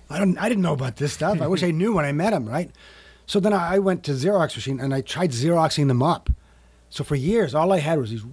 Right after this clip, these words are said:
really bad copies of Xeroxed up from a shitty copy that was really small of a few pages of Hey Look. So when Denis Kitchen put out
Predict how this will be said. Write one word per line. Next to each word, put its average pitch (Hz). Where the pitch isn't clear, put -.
really 190
bad 131
copies 120
of 117
Xeroxed 147
up 156
from 185
a 190
shitty 117
copy 101
that 101
was 107
really 104
small 117
of 117
a 127
few 160
pages 127
of 104
Hey 123
Look. -
So 123
when 117
Denis 143
Kitchen 147
put 120
out 110